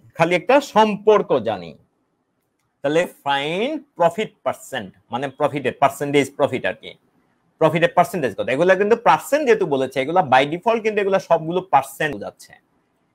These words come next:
এগুলো সবগুলো পার্সেন্ট বোঝাচ্ছে, by default সব পার্সেন্ট বোঝাচ্ছে। তাহলে দেখেন, করে ফেলেন দেখি, একটু ভাবেন দেখি, একটু ভাবেন। হুম, একটু ভাবেন। ভিডিওটা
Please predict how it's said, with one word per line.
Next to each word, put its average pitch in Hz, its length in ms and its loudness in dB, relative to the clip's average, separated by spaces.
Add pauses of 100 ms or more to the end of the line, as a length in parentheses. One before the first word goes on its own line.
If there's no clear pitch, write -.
(140)
এগুলো 151 180 0 (160)
সবগুলো 175 440 4 (140)
পার্সেন্ট 143 480 -2
বোঝাচ্ছে, 98 440 -12 (760)
by 135 200 6
default 120 360 -4
সব 170 220 6 (120)
পার্সেন্ট 123 380 -2
বোঝাচ্ছে। 98 400 -14 (640)
তাহলে 151 200 2 (100)
দেখেন, 196 180 0 (120)
করে 190 200 4
ফেলেন 196 260 2
দেখি, 214 180 2 (260)
একটু 175 140 -4 (100)
ভাবেন 170 320 2
দেখি, 226 200 4 (1040)
একটু 139 140 0 (100)
ভাবেন। 156 280 4 (2000)
হুম, 131 180 -6 (1040)
একটু 160 140 -8 (100)
ভাবেন। 147 240 2 (2750)
ভিডিওটা 190 400 6